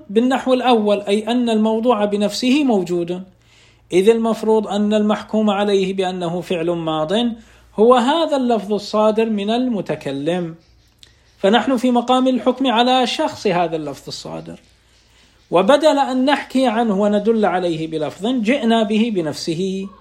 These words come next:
فكأننا ركبنا القضية من موضوع حاضر بنفسه ومحمول دللنا عليه ب-، بدال من الدوال،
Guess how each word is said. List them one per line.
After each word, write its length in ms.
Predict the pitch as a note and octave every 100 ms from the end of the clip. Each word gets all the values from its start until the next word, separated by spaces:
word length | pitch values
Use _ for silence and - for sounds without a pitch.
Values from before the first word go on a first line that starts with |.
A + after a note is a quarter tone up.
| - - _ _
فكأننا 960 | G3+ G3 A#3+ C4 B3 G#3 E3+ D3+ C3+ - - _ _ _ _ _
ركبنا 560 | F3 G3+ - B3+ A#3+ A#3
القضية 480 | G#3 G3+ F#3+ E3 D3+
من 220 | F3+ A3
موضوع 520 | A#3 A#3 B3+ B3 B3
حاضر 420 | - A#3 A#3+ A#3+
بنفسه 600 | A#3+ A#3 B3 A3+ - C4+ C4 - _ _
ومحمول 680 | F#3+ B3 A#3 B3 C#4+ D4+ D4
دللنا 380 | A#3+ G#3+ A3 G#3
عليه 380 | F3 G3 G#3 A3
ب-، 300 | F#3 G3+ G3+ - _ _ _ _ _ - _ _ _
بدال 560 | A3+ A#3 B3+ A#3+ G#3+ F#3+
من 120 | F3
الدوال، 480 | E3 D3+ E3 F#3+